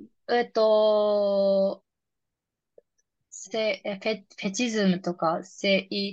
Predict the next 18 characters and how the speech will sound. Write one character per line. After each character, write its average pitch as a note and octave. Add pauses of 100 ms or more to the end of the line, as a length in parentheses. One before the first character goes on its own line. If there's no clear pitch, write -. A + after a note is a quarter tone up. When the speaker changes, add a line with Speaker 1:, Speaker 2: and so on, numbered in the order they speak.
Speaker 2:
的 G3+
欲 F#3+
求 F#3
を A3+ (400)
セ G#3
ク G3
シ -
ャ -
リ B3+
テ B3+
ィ A#3+
の B3
視 -
点 G3
か G3+
ら G3+
見 F#3+
て D#3+